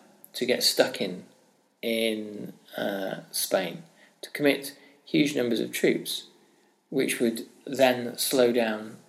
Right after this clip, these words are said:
German, uh, uh, militarization, German rearma-, rearmament, um, and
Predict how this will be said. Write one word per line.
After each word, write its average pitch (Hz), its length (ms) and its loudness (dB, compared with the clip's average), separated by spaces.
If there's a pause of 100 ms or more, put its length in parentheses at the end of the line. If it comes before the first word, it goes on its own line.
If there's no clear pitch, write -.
(120)
German, 113 640 0
uh, 104 680 -2 (220)
uh, 107 180 -2
militarization, 110 840 2
German 104 300 0
rearma-, 104 540 -4
rearmament, 101 720 -2 (840)
um, 104 500 2
and 104 380 -2